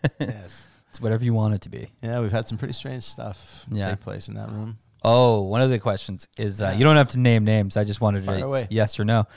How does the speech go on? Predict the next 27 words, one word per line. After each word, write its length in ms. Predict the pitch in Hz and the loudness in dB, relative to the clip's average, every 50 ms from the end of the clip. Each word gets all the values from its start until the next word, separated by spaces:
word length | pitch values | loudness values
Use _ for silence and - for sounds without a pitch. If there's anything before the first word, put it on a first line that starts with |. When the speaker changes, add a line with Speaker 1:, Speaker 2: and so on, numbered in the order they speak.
| - - - _ _ | -18 -20 -20 _ _
Speaker 1:
Is 240 | 139 147 156 160 160 | 6 6 6 8 6
there 220 | 202 196 190 185 | 6 6 6 6
a 60 | 185 | 4
group 360 | 160 123 135 135 139 139 127 - | 4 6 6 8 8 6 6 4
that 240 | - 117 107 104 | 4 4 4 4
you 240 | 104 110 120 123 123 | 4 4 4 4 6
now 340 | 120 117 110 107 104 104 107 | 4 4 4 4 6 4 4
know 260 | 101 101 101 101 101 | 4 2 2 2 0
that 160 | 98 101 92 | 0 -2 -4
you 140 | 92 98 98 | -4 -4 -4
will 100 | 98 98 | -4 -4
just 160 | 92 95 - - | -6 -6 -6 -6
never 180 | 104 98 98 | -6 -6 -6
work 220 | 92 95 95 101 - | -8 -8 -8 -4 -4
with 140 | 113 110 - | -4 -4 -2
again? 280 | 107 107 104 104 110 - _ _ - - _ _ | -2 0 0 0 -2 -4 _ _ -20 -20 _ _
Like, 120 | 104 101 | -4 -2
did 140 | 101 110 98 | -2 -2 -2
you 80 | 104 104 | 2 2
have 180 | 113 104 95 | 2 2 2
somebody 360 | - - - 104 98 101 104 101 | 2 0 0 0 2 0 0 0
that 120 | 98 98 | 0 -2
was 160 | 95 98 95 | -2 -4 -4
just 160 | 101 95 - | -6 -6 -4
so 460 | - - 104 104 104 104 104 101 98 98 _ _ _ _ _ _ _ _ | -4 -2 0 0 2 2 0 0 -2 -4 _ _ _ _ _ _ _ _
ridiculous 800 | 123 120 113 - 107 107 - - 104 101 98 95 - - - - | -2 0 0 0 -2 0 -2 -2 -2 -2 -2 -4 -4 -6 -6 -4
or 400 | 98 98 98 98 98 95 95 | -4 -4 -2 -2 -2 -4 -6